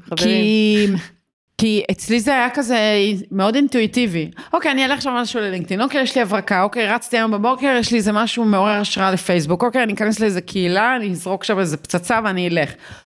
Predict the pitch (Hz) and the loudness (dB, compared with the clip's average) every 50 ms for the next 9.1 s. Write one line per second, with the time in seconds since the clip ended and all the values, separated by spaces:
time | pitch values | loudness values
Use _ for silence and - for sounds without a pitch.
0 | - - - - 262 254 - 262 240 220 214 214 208 - 214 226 226 - - 240 | -12 -4 0 0 0 0 0 0 0 2 2 0 0 0 0 0 0 0 0 0
1 | 220 202 202 - - 208 233 254 269 269 262 240 214 202 175 - - 196 220 220 | 0 0 -2 -2 -2 0 0 2 2 0 -2 -2 -6 -6 -4 -2 -2 0 0 0
2 | 254 247 240 247 233 208 202 196 - - - - - - - - - - 226 - | 0 -2 0 0 0 0 0 -2 -2 -4 -12 -16 -16 -16 -18 -8 -4 -4 -2 0
3 | 254 240 233 233 214 202 - - 233 214 220 220 220 220 - 226 208 196 - - | 0 0 0 0 0 -2 0 0 0 0 2 0 0 0 0 0 0 0 0 -2
4 | 254 247 - - 269 269 262 262 226 202 214 190 - - _ - - - _ _ | -4 -4 -2 -2 0 0 0 -2 -2 -2 -2 -2 -2 -6 _ -20 -20 -20 _ _
5 | _ - - - 196 - 214 - - 302 311 302 294 240 202 175 175 - - _ | _ -8 -4 -4 0 0 0 0 0 0 2 2 2 0 0 -2 -8 -14 -18 _
6 | _ _ - 190 196 220 214 170 139 147 - _ _ _ _ _ _ _ _ _ | _ _ 0 2 2 2 2 0 -2 -6 -14 _ _ _ _ _ _ _ _ _
7 | _ _ _ _ _ _ _ _ - - 190 160 202 190 190 190 202 233 254 269 | _ _ _ _ _ _ _ _ -2 -2 0 2 2 2 2 2 2 2 2 2
8 | 269 247 - - 185 - - 220 214 214 208 208 208 180 - - 160 160 190 180 | 0 0 -2 -6 -6 -4 -4 -2 0 0 0 0 -2 -4 -6 -4 -2 0 0 0
9 | 151 120 | 0 -4